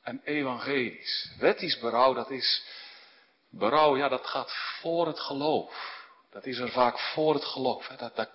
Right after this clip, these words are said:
daar komt er het besef, "Ik moet gaan sterven, ik kan niet sterven. Want ik heb gezondigd en hoe moet het toch?" Hè, en dat maakt je onrustig en dan, ja, de regel is dat toch wel zoals de Heer werkt. Dat, dat geloof ik, ga je zoeken.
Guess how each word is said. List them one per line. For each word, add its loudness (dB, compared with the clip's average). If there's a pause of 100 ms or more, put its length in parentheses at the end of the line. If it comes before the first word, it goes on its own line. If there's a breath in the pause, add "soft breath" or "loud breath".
daar -8
komt -6
er -4
het -8
besef, 2
"Ik -10
moet -10
gaan -10
sterven, 4 (300 loud breath)
ik -18
kan 4
niet -2
sterven. -2 (500 loud breath)
Want 0
ik -8
heb -8
gezondigd 2
en -8
hoe -6
moet 0
het -2
toch?" -12 (320 loud breath)
Hè, 4
en 4
dat -4
maakt 2
je 2
onrustig 4
en -4
dan, -2
ja, -2
de -10
regel 0
is -2
dat -4
toch -6
wel 0
zoals -2
de -8
Heer -2
werkt. -2
Dat, -10
dat -8
geloof 0
ik, -16
ga -8
je -4
zoeken. 0